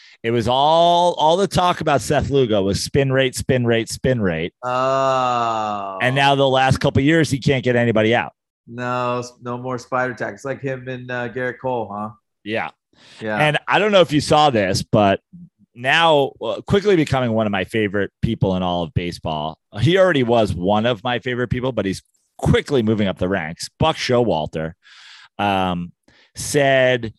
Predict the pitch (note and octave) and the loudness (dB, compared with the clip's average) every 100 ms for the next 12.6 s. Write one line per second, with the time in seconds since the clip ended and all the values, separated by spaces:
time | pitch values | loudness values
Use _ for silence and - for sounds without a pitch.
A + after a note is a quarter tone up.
0 | _ - - G#3+ D#3+ B2+ A2+ A2+ A2 F#2+ | _ -2 0 2 2 2 2 0 -2 -4
1 | A2+ A2+ - A#2 F2+ A#2+ A#2+ A2 G#2 B2+ | 0 0 0 -4 -2 -2 0 0 0 -2
2 | D#3 D#3 A2 C3 C#3+ - B2+ A#2 A2+ A#2 | 0 0 2 2 2 2 0 2 2 0
3 | A2+ _ _ _ _ _ G#2+ G#2 F#2+ E2+ | -6 _ _ _ _ _ -2 0 0 -2
4 | G2 A#2+ D#3 E3 C3+ A#2+ A2+ - C#3 A#2 | -4 0 0 0 2 4 2 0 0 -2
5 | F#2 - G2 F#2+ - F#2+ F2+ F2+ F2 - | -2 -2 -2 -2 -6 -2 0 0 -2 -2
6 | E2 D#2 F#2+ G2 G2+ G#2+ F#2 F2+ E2 G2+ | -4 -2 -6 -4 -4 -4 -6 -6 -4 -6
7 | F#2 F#2 D#2+ F#2+ F2+ - D#2+ D#2+ - F#2 | -6 -6 -4 -2 -2 -4 -4 -4 -6 -10
8 | - F#2+ F2 E2+ E2+ - - - C#3+ C3+ | -4 -2 0 -2 -4 -6 -10 -2 -2 0
9 | A#2+ G#2+ G#2+ - G#2+ F#2+ F#2+ F2+ _ - | -2 0 -2 -2 -4 -2 -4 -8 _ -20
10 | _ F#2+ F2+ F2 E2+ - - E2+ E2 D#2+ | _ -4 -2 -2 -4 -8 -14 -10 -6 -6
11 | D#2+ D#2+ D2+ _ _ _ - A2+ C3+ A#2 | -6 -6 -10 _ _ _ -4 -2 2 2
12 | E2+ G2+ G#2+ G2+ E2+ | 2 0 2 2 0